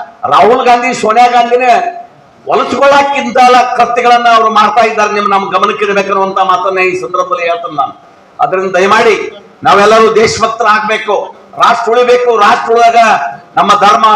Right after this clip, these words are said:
ಸಂಸ್ಕೃತಿ, ಮಠ, ಮಂದಿರಗಳು, ಬಸ್ತಿಗಳು ಉಳಿಲಿಕ್ಕೆ ಸಾಧ್ಯ ಆಕಾವು. ಒಂದ್ ವೇಳೆ ರಾಷ್ಟ್ರನ ಇರ್ಲಿಕ್ಕೆ ನಾವೆಲ್ಲ ಅತಂತ್ರ ಹಾಕಿವಿ. ನಿನ್ನೆ ನೀವು YouTube-ನಾಗ ಅವ್ರು ಮಾತಾಡೋದು ಕೇಳ್ರಿ, ಅವರು ಕೆಲವೊಂದು ಮುಖಂಡರು ಮಾತಾಡ್ಯಾರ,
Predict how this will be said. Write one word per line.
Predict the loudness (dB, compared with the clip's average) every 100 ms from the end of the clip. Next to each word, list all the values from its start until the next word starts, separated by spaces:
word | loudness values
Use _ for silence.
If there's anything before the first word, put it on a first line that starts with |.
| 0
ಸಂಸ್ಕೃತಿ, | -6 -6 -8 -2 -2 -2
ಮಠ, | -2
ಮಂದಿರಗಳು, | 0 2 0 -2 -2 0 0 0
ಬಸ್ತಿಗಳು | -2 -4 -4 0 0 -2 -6 -10
ಉಳಿಲಿಕ್ಕೆ | -2 0 0 0
ಸಾಧ್ಯ | -2 0 0
ಆಕಾವು. | 0 0 -2 -10 -20 -20 -8
ಒಂದ್ | -2
ವೇಳೆ | 0 2
ರಾಷ್ಟ್ರನ | 0 0 -2 0
ಇರ್ಲಿಕ್ಕೆ | 0 0 0 0 0
ನಾವೆಲ್ಲ | 0 2 2
ಅತಂತ್ರ | 2 0 0 2
ಹಾಕಿವಿ. | 0 0 -4 -6 -12 -20 _ -8
ನಿನ್ನೆ | -4 -2
ನೀವು | -2 0 0 -4 -10 -4
YouTube-ನಾಗ | -2 0 0 0 2 2
ಅವ್ರು | 2
ಮಾತಾಡೋದು | 0 2 0 0
ಕೇಳ್ರಿ, | -2 -2 -2 -4 -10 -16 _ -6
ಅವರು | 0 0 0
ಕೆಲವೊಂದು | 0 -2 -2
ಮುಖಂಡರು | -4 0 0 0 0
ಮಾತಾಡ್ಯಾರ, | 0 0 2